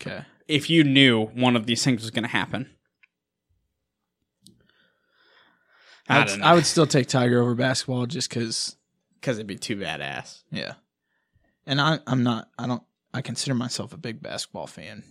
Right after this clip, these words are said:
Speaker 1: but I would say witnessing history with Tiger beating Jack, winning the Masters would, would top that.
Speaker 2: Yeah.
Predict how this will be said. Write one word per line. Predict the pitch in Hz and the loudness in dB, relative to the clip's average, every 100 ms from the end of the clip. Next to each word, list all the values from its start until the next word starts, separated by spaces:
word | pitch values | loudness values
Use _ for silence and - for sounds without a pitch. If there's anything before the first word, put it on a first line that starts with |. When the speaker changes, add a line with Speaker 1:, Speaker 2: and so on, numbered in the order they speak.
| _ | _
Speaker 1:
but | 170 - | -14 -12
I | - 127 120 | -12 -12 -12
would | 117 107 | -14 -10
say | - - 110 104 107 _ _ _ _ _ _ _ _ - | -8 -6 -8 -8 -12 _ _ _ _ _ _ _ _ -4
witnessing | 131 127 127 - 127 | -2 -2 -4 -4 -6
history | - 123 117 - 92 107 110 _ _ _ _ _ _ - _ _ _ | -8 -8 -8 -10 -14 -14 -16 _ _ _ _ _ _ -20 _ _ _
with | 123 | -16
Tiger | - 113 117 107 | -10 -8 -6 -8
beating | 113 104 107 107 | -12 -12 -12 -12
Jack, | 131 104 101 - _ _ | -12 -12 -14 -18 _ _
winning | 139 120 | -14 -12
the | 104 | -14
Masters | 80 95 - - 101 - - _ _ _ _ _ | -14 -14 -14 -14 -14 -14 -16 _ _ _ _ _
would, | 117 - _ _ _ _ | -16 -16 _ _ _ _
would | - 131 - _ _ _ _ _ _ _ _ _ | -14 -14 -14 _ _ _ _ _ _ _ _ _
top | - 110 - | -10 -10 -10
that. | 98 92 - _ - | -12 -14 -18 _ -18
Speaker 2:
Yeah. | - | -16